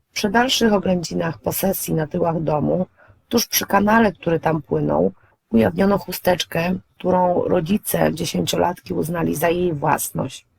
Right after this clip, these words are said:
Mimo iż dziś mamy tak wiele narzędzi, policja dysponuje świetnymi technikami, specjalistami, to dawno nie czytałam o sprawie,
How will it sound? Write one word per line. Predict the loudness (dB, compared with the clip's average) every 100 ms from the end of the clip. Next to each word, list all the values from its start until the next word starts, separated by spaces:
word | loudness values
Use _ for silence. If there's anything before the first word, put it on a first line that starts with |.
| _ _
Mimo | 4 6 4 2
iż | 0 0 -2
dziś | 0 0 0 -6 -10 _ _ -2
mamy | 2 2 2
tak | -2 0
wiele | 0 2
narzędzi, | 0 0 -2 0 0 -2 -4 _ _ _
policja | -2 -2 -2 0 0
dysponuje | -2 -4 -2 0 0 0 -2
świetnymi | -4 -4 -2 0 0 0
technikami, | -2 -2 -4 -4 -2 0 0 -2
specjalistami, | -4 -6 -2 -2 -2 -4 0 0 0 -2 -4 _ _ -4
to | -2
dawno | 4 2 4 2
nie | 2 0
czytałam | -4 -2 0 0 -2 -4 -4
o | -2 0 0
sprawie, | -4 0 2 2 0 -2 -2